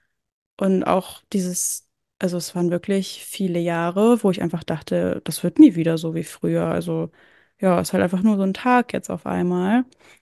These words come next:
Und deswegen, ja, wenn wir dann so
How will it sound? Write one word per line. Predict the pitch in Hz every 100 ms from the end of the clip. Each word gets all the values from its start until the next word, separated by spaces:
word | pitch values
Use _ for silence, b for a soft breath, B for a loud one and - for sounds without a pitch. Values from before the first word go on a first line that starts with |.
| b _ _ _
Und | 196 180 175 185 - 196
deswegen, | - 208 202 196 190 - _ _ _ _ _ _ _
ja, | 196 180 175 190 _
wenn | 202 196
wir | 196
dann | 196 190
so | 190 190 196